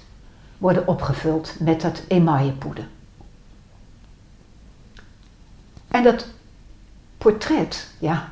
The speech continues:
is het een portret? In ieder geval dat naakt van die vrouwenfiguur, is er op, extra op geschilderd.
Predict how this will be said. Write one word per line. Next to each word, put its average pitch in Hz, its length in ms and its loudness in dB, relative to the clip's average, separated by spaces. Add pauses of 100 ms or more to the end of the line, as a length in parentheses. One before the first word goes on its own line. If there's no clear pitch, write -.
is - 140 -6
het 180 120 -2
een 147 100 0
portret? 185 460 -2
In 302 100 -4
ieder 226 160 0
geval 214 220 4
dat 175 160 2
naakt 185 760 0 (420)
van 196 80 -8
die 185 140 -8
vrouwenfiguur, 190 880 -8 (1800)
is - 220 0
er 180 140 0
op, - 240 -2 (400)
extra - 340 -6
op - 160 -2
geschilderd. - 800 -2